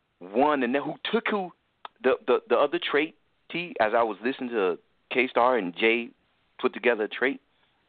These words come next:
uh, and, uh, that I think, and I, maybe we kinda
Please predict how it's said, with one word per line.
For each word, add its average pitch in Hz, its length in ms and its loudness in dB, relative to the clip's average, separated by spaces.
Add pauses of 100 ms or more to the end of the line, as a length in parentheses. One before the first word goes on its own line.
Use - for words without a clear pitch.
uh, 60 240 0 (220)
and, 71 340 -6
uh, 82 120 2 (320)
that 92 100 0
I 98 140 6
think, 123 300 0 (560)
and 98 100 2
I, 98 80 4
maybe 110 300 0
we 107 160 -8
kinda 110 300 -2